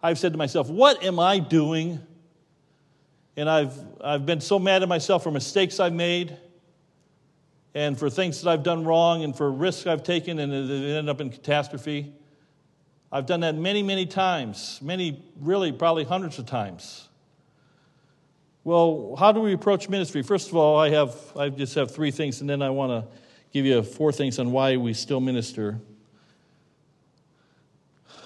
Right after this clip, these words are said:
How to approach ministry. Know, know number one, this is my one of three points here.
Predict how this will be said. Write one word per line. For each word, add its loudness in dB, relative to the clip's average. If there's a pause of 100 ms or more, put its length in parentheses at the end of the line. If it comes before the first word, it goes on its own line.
(300)
How 6
to 6
approach 2
ministry. -2
Know, 4
know 4
number 4
one, 2 (260)
this -12
is -16
my -4
one -6
of -8
three -6
points -8
here. -8